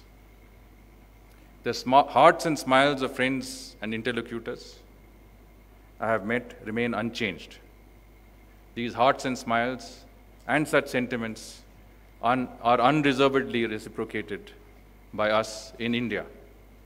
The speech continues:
The Indian Premier League is embellished by Nepalese cricketers,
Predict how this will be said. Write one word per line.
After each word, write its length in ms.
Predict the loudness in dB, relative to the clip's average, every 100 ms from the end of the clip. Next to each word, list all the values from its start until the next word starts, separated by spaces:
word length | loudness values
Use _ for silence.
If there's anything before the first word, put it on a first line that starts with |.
| -20 -20 -20 -20 -20 -18
The 140 | -4 -2
Indian 300 | 2 2 0
Premier 340 | 0 4 6
League 380 | 6 2 0 -12 -20 -20 -20 -20 -20 -14
is 160 | -8 -4
embellished 640 | 0 2 4 2 -4 -6
by 100 | -4
Nepalese 360 | -2 -2 -4 -6
cricketers, 480 | -8 -8 -8 -12